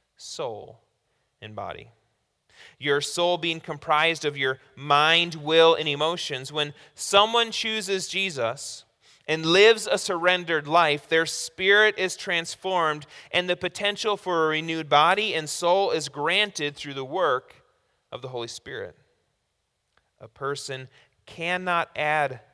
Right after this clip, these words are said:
Jesus to their life. He must take over. A person cannot add Jesus to their life. He must take over.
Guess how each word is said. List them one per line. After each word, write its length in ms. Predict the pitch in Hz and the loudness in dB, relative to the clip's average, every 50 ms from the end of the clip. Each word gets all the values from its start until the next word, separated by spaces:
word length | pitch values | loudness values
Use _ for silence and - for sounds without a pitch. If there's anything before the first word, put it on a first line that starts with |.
| _ _ | _ _
Jesus 580 | - 117 113 107 107 104 104 - - - - _ _ _ _ _ _ - | -18 -16 -16 -14 -14 -14 -14 -14 -16 -18 -20 _ _ _ _ _ _ -20
to 100 | - - | -20 -18
their 160 | 107 110 104 | -16 -16 -16
life. 460 | 104 104 92 82 113 - _ _ _ _ _ _ _ _ _ _ _ _ _ _ _ _ _ _ | -14 -12 -12 -14 -14 -16 _ _ _ _ _ _ _ _ _ _ _ _ _ _ _ _ _ _
He 140 | - 110 | -20 -18
must 580 | 104 110 123 123 98 71 - - - - _ - _ _ _ _ _ _ _ _ _ _ _ _ _ _ | -12 -8 -6 -4 -4 -6 -8 -14 -18 -18 _ -20 _ _ _ _ _ _ _ _ _ _ _ _ _ _
take 220 | - 113 101 - - | -18 -16 -16 -16 -16
over. 400 | 104 104 104 - - - _ _ _ _ _ _ _ _ _ _ _ _ _ _ _ _ _ _ _ _ _ _ _ _ | -20 -20 -20 -20 -20 -20 _ _ _ _ _ _ _ _ _ _ _ _ _ _ _ _ _ _ _ _ _ _ _ _
A 80 | - 113 | -18 -18
person 580 | _ - - 135 135 131 - - 135 127 131 127 - | _ -10 -6 -6 -6 -6 -6 -8 -8 -10 -10 -14 -20
cannot 1200 | - - - 165 170 175 175 180 175 175 180 170 160 _ - 139 151 151 147 143 139 143 - - _ _ _ _ - | -20 -16 -12 -10 -8 -6 -4 -4 -4 -4 -6 -10 -14 _ -12 -6 -4 -2 0 -2 -2 -4 -6 -16 _ _ _ _ -4
add 520 | 147 165 165 156 127 113 117 90 - 120 _ _ _ _ _ _ _ _ _ _ _ _ | -2 0 2 2 0 0 -2 -6 -10 -12 _ _ _ _ _ _ _ _ _ _ _ _
Jesus 640 | - 117 110 104 95 104 104 - - - - - - _ _ - | -18 -16 -14 -14 -12 -10 -10 -10 -10 -12 -16 -16 -18 _ _ -20
to 80 | - | -16
their 160 | 110 101 104 - | -14 -14 -14 -12
life. 440 | - - - - _ _ _ _ _ _ _ _ _ _ _ _ _ _ _ _ _ _ _ _ | -12 -14 -14 -16 _ _ _ _ _ _ _ _ _ _ _ _ _ _ _ _ _ _ _ _
He 180 | - 123 117 | -18 -16 -16
must 720 | 120 117 127 135 135 120 113 120 - - - - - - _ _ _ _ _ _ _ _ _ _ _ _ _ _ - | -14 -10 -4 -2 -2 -2 -2 -4 -8 -16 -16 -18 -20 -20 _ _ _ _ _ _ _ _ _ _ _ _ _ _ -16
take 260 | - 113 107 - 87 | -14 -14 -14 -14 -16
over. 320 | 98 107 - 95 82 - | -18 -18 -18 -20 -20 -20